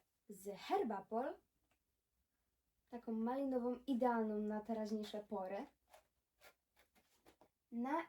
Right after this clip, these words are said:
I wzięłam takie plasterki na pryszcze z Isany, na pewno się przydadzą. Na J mam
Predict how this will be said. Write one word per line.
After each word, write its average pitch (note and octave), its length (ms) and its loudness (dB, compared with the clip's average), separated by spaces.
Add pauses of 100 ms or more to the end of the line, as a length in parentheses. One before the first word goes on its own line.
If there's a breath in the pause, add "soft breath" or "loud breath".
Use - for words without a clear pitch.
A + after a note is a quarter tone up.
I C4+ 180 0
wzięłam A3+ 420 -2
takie A#3+ 260 -6
plasterki C#4+ 680 0
na A3+ 280 2
pryszcze A#3+ 480 -2
z G3 120 -8
Isany, G#3 500 -2
na A3 220 0
pewno A3 340 0
się G3+ 160 -8
przydadzą. G3+ 680 -6 (3750)
Na A#3+ 320 -2
J A#3 300 0 (280)
mam A3 440 -4